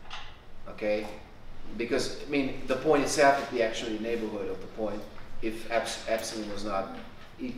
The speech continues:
uh, not greater than zero, if it was allowed to be equal to zero. Okay, so in that case, every point would be actually also a neighborhood of itself. So, but this is something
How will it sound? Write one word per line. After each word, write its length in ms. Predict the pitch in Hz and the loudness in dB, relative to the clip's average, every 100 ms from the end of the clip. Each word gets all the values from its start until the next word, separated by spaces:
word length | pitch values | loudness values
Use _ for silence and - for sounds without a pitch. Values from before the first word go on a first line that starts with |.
| 117 | 2
uh, 240 | 113 107 113 | 4 2 4
not 240 | 127 127 | 4 4
greater 220 | 123 120 110 | 4 0 0
than 100 | 101 | -2
zero, 240 | 110 107 | 0 0
if 100 | 104 | 0
it 140 | 104 | -4
was 160 | 110 104 | -6 -2
allowed 320 | 104 98 110 | 0 0 -2
to 100 | - | -4
be 200 | 104 104 | -8 -8
equal 180 | 101 104 | -8 -10
to 120 | 101 | -10
zero. 200 | 95 98 92 92 - - | -10 -8 -8 -8 -12 -12
Okay, 180 | 107 104 | -10 -8
so 360 | 104 92 92 92 - - - | -6 -6 -6 -8 -14 -16 -14
in 60 | 98 | -6
that 220 | 95 - | -6 -4
case, 240 | 104 95 104 | -6 -6 -8
every 160 | 95 | -10
point 320 | 98 110 104 104 | -8 -6 -6 -6
would 300 | 98 95 - | -10 -12 -12
be 160 | 104 | -6
actually 360 | 101 101 - 95 | -6 -6 -8 -6
also 280 | - 92 95 | -6 -6 -8
a 40 | |
neighborhood 380 | 92 95 - - - - - - - - - - - - - - | -8 -8 -8 -8 -12 -14 -16 -16 -16 -16 -18 -18 -20 -20 -14 -2
of 140 | 107 | 0
itself. 460 | 104 - 131 117 110 | 0 2 4 4 4
So, 200 | - 101 | -2 -2
but 160 | 101 101 | -4 -6
this 200 | 95 - | -6 -6
is 120 | - | -6
something 360 | - 90 92 | -6 -6 -8